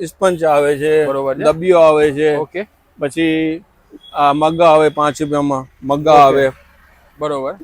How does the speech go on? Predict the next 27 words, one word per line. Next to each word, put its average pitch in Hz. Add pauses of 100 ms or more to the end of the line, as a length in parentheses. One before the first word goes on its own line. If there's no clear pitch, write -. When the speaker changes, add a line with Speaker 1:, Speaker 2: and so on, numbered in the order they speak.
(520)
Speaker 1:
આ 185
ટાઈપના 160
મગ્ગા 160
આવે 151
પાંચ 151
રૂપિયામાં. 139 (2000)
એ 175
વસ્તુ 175
પ્રમાણે 170
ભાવ 147
આવે. 147
સાત 147
રૂપિયાનું 151
આવે, 143
સાડા 143
સાત 151
રૂપિયાનું, 143
પંદર 147
Speaker 2:
આ 151
Speaker 1:
રૂપિયા. 156
Speaker 2:
પ્રમાણેના 190
જે 185
ડબલર 180
છે 202
એ 196
મળી 185
જાય. 120